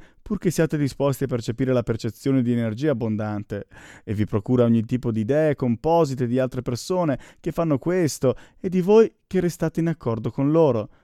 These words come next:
Finché restate in accordo con loro, gli oggetti continueranno a esistere perché li usate.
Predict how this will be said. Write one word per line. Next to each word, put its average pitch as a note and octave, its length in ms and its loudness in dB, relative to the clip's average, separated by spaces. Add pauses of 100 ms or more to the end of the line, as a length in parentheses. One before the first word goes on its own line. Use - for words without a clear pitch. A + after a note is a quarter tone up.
(140)
Finché C#3 400 0
restate A2+ 320 -4
in A2+ 80 0
accordo A#2+ 320 -2
con D3 180 -2
loro, G3 480 0
gli G#3+ 100 -2
oggetti E3 340 -2
continueranno D#3+ 540 0
a - 20 2
esistere C3+ 420 -4
perché A#2+ 280 -6
li A2+ 60 -2
usate. A#2+ 520 -2